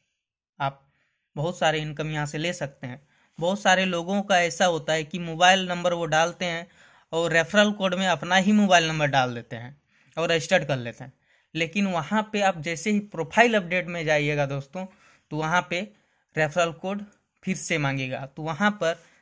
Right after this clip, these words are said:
ध्यान से ये मोबाइल नंबर भर दीजिएगा, एट फाइव एट ज़ीरो वन सिक्स फाइव सेवन थ्री सिक्स। और ये वीडियो अगर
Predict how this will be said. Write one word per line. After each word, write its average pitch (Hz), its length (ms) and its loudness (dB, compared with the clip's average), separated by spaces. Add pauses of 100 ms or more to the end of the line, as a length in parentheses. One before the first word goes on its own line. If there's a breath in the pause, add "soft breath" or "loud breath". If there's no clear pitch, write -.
(120 soft breath)
ध्यान 196 480 2
से 170 180 -6 (540 soft breath)
ये 151 120 0
मोबाइल 147 360 4
नंबर 143 240 0
भर 175 180 2
दीजिएगा, 151 540 -4 (300 soft breath)
एट 165 280 -4
फाइव 151 300 -2
एट 151 160 -2
ज़ीरो 143 300 -4
वन 165 200 -2
सिक्स - 260 -12
फाइव 151 240 -2
सेवन 147 360 -4
थ्री 143 840 -8
सिक्स। - 400 -12 (1600 soft breath)
और 151 240 -4
ये 170 240 -4
वीडियो 180 320 -2
अगर 190 280 6